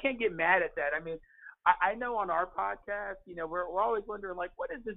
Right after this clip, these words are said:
Mavericks team going to be? And we're thinking maybe,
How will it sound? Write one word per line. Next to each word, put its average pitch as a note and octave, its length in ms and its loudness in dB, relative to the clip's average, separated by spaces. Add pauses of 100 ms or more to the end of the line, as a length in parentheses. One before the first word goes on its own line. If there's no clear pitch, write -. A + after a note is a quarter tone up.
Mavericks D#3+ 440 0 (100)
team D#3 240 -6
going D3 240 4
to C#3 60 -6
be? C#3 340 -6 (420)
And F3+ 200 4 (100)
we're G3+ 260 4
thinking C4+ 340 2
maybe, G#3+ 480 10